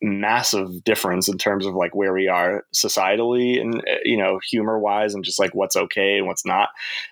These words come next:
Um, and don't let them fool you either, because they've curated that game multiple times. There's a lot of cards that are now, like, banned and aren't in other prints of the game becau-, for that same reason. Um, but, uh,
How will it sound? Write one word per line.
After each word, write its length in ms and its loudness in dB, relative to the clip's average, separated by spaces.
Um, 340 2
and 80 -8
don't 160 0
let 140 0
them 200 -6
fool 220 2
you 120 2
either, 240 2
because 280 -2
they've 300 2
curated 460 0
that 140 2
game 300 0
multiple 640 -2
times. 480 -2
There's 200 0
a 60 0
lot 220 0
of 80 -4
cards 320 0
that 100 0
are 100 -2
now, 280 0
like, 180 -4
banned 460 0
and 400 0
aren't 200 0
in 300 -2
other 160 0
prints 320 -4
of 60 -8
the 60 -12
game 280 0
becau-, 340 -4
for 120 -2
that 160 0
same 260 -4
reason. 400 -2
Um, 520 -2
but, 320 2
uh, 100 4